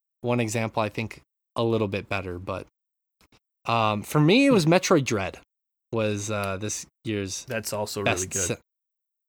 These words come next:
Speaker 1: there, there are a lot of really cool things about it. Just the different noises that it makes when you use different abilities. And I'm sure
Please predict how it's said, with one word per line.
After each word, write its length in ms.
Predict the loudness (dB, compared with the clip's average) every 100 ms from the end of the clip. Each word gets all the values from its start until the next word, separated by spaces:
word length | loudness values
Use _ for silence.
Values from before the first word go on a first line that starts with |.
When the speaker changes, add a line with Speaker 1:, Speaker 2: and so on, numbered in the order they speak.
| _ _
Speaker 1:
there, 320 | 2 6 6
there 200 | 6 4
are 60 | 6
a 60 | 4
lot 500 | 4 4 4 4 4
of 140 | 4
really 240 | 2 2 2
cool 200 | 0 -2
things 320 | 0 -2 0
about 280 | 0 0 0
it. 100 | -2
Just 240 | -4 -6 -8 -4
the 140 | -2
different 360 | 2 0 0 -2
noises 760 | 0 2 2 0 -2 -2 -6 -10 _ _ _ _ _ _ _ _ -10
that 200 | -2 0
it 80 | 0
makes 340 | -2 -4 -4 -10 -14 -20 _
when 200 | -4 -2
you 120 | 0 -2
use 340 | -2 -2 -2
different 280 | -2 -2 -4
abilities. 520 | -2 -4 -2 -2 -2
And 100 | -4
I'm 120 | -2
sure 280 | 0 0 0